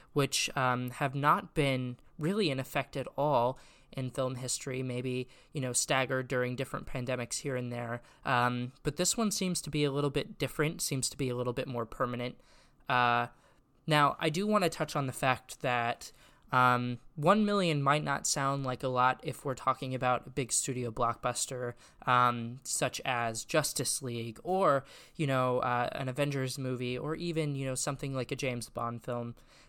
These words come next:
But, um, what that one million dollars will do to smaller sets, to indie film sets, uh, will be, um, kinda catastrophic in some cases, you know? Uh, it might make or break,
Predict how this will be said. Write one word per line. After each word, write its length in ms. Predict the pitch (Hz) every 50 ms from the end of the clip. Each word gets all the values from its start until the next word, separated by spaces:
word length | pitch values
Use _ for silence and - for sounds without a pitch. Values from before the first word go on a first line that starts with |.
| - -
But, 220 | 165 143 135 131
um, 480 | 131 127 127 127 127 123 127 123 127 127 - - - _ _
what 340 | - 147 151 156 - - -
that 200 | 156 143 139 143
one 200 | 147 160 165 165
million 280 | 165 170 165 151 147
dollars 420 | 139 151 135 139 135 135 127 117 -
will 240 | 143 147 160 170 160
do 380 | - - 151 156 156 143 127 - -
to 360 | - - - 135 127 127 123
smaller 480 | - - - - 147 160 190 196 160 131
sets, 400 | - - - 120 113 - - -
to 140 | - - -
indie 340 | - 160 160 170 165 139 127
film 300 | - - 120 117 117 113
sets, 500 | - - 123 120 120 - - - - - - - - - - - -
uh, 440 | 139 131 127 127 123 127 127 127 -
will 360 | 139 147 139 156 170 180 196
be, 520 | 165 147 151 143 131 131 131 127 131 131 - - - - - _ _ _ -
um, 540 | - 139 135 131 135 135 135 135 135 135 131 - - - - _ - -
kinda 280 | - - - 202 233 285
catastrophic 840 | - - - 226 220 - - - 190 214 240 - - 123 - -
in 120 | - 139 135
some 260 | - - 139 127 127
cases, 640 | 117 - 131 123 117 - - 120 117 117 120 120
you 100 | 135 135
know? 260 | 131 131 135 156 175 175
Uh, 240 | 151 139 131 135 131
it 120 | 135 139 -
might 240 | 135 143 160 165
make 280 | 165 151 147 156 160 -
or 60 | 156
break, 480 | 135 - - 160 - 160 165 - -